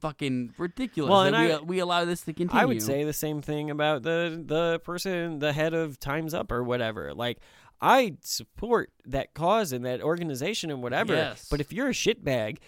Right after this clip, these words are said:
Speaker 2: and you're doing shady shit that is, like, completely contrary to, to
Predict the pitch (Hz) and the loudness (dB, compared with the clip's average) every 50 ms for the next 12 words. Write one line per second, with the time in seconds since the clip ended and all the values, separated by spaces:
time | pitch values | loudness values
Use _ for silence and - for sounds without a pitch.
0 | - _ - - 139 139 131 127 120 - - - 123 117 147 180 185 156 127 135 | -20 _ -6 -2 -2 -2 -2 -2 -6 -12 -14 -8 -4 -2 0 0 -2 0 2 4
1 | 175 226 247 240 226 190 156 147 135 - _ _ _ _ _ _ _ - - - | 4 4 4 4 2 0 -2 -4 -8 -10 _ _ _ _ _ _ _ -18 -14 -10
2 | - - - 185 247 247 214 180 143 123 - - 196 233 - - - _ - 131 | -4 0 0 0 0 0 -2 -2 -2 -2 0 2 2 2 2 0 -4 _ -4 -2
3 | 131 135 135 139 135 127 117 120 - - 120 123 120 - _ - - 165 139 - | -2 0 0 -2 -2 -2 -4 -8 -10 -8 -8 -8 -8 -8 _ -6 -6 -6 -6 -6
4 | - - 320 359 269 190 170 - 175 226 226 214 - 165 143 123 110 104 90 80 | -4 0 0 0 2 0 0 2 2 2 2 2 0 0 -2 0 -2 -2 -4 -6
5 | 82 - _ _ _ _ _ _ _ _ _ _ _ - 190 214 226 190 - _ | -10 -12 _ _ _ _ _ _ _ _ _ _ _ -2 -2 -2 -2 -4 -10 _
6 | - - 214 214 202 202 196 185 170 160 | -4 0 2 4 4 4 4 4 2 0